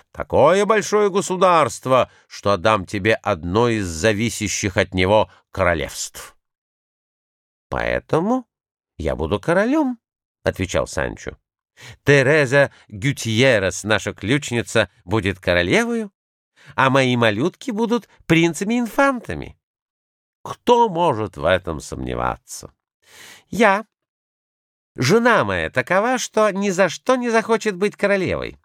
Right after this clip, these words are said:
Графине ещё куда бы ни шло».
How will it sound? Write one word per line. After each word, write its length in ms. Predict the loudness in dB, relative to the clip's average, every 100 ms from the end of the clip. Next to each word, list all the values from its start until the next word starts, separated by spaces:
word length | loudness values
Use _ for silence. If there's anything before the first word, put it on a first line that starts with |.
| _ -18 -4
Графине 1000 | 0 0 -2 -6 0 2 2 0 -2 -4
ещё 320 | -6 -4 -6 -4
куда 580 | -4 -4 0 0 2 -2
бы 100 | -4
ни 120 | -6
шло». 560 | -4 2 4 4 2